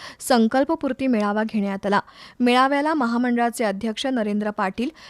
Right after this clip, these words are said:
खासदार धनंजय महाडिक, माजी आमदार अमल महाडिक, भाजप प्रदेश सचिव महेश जाधव, जिल्हाध्यक्ष विजय जाधव, ग्रामीण जिल्हाध्यक्ष नाथाजी पाटील, सत्यजित कदम, राहुल चिकोडे, महिला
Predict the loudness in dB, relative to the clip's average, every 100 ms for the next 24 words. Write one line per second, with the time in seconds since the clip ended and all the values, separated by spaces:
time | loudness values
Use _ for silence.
0 | -8 2 2 4 2 2 2 0 0 0
1 | 0 0 -2 -4 -4 0 0 2 0 2
2 | 2 0 2 2 2 0 0 -4 -6 -12
3 | -20 -8 0 0 2 0 0 0 -2 -2
4 | -4 -4 -2 0 0 0 -2 -6 -4 -2
5 | 0 -2 -2 -2 -2 -2 -2 -2 -2 -2
6 | -2 -4 -2 -2 0 -2 -4 -20 -6 4
7 | 6 6 2 0 0 0 0 -2 -4 -2
8 | -2 -2 -6 -6 -4 -4 -4 -6 -6 -4
9 | -4 -6 -6 -4 -2 -2 0 0 -2 -6
10 | -6 -2 -2 -4 -10 -20 -6 0 2 2